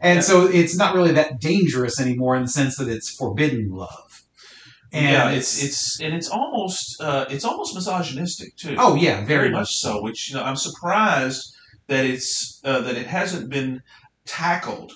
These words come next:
Speaker 1: more, uh, in, in print and on the internet and all that stuff.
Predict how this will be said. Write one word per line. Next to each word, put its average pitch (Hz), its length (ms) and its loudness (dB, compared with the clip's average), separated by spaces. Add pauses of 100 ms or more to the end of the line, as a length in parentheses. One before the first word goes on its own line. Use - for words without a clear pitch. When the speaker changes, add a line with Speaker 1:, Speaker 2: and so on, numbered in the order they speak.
(560)
Speaker 1:
more, - 720 -4
uh, 98 540 -2
in, 117 420 -6
in 113 220 -8
print - 480 -6
and 113 260 -8
on 127 240 -4
the 113 120 -6
internet 110 300 -4
and 95 60 -12
all 107 160 -4
that - 100 -6
stuff. 107 300 -6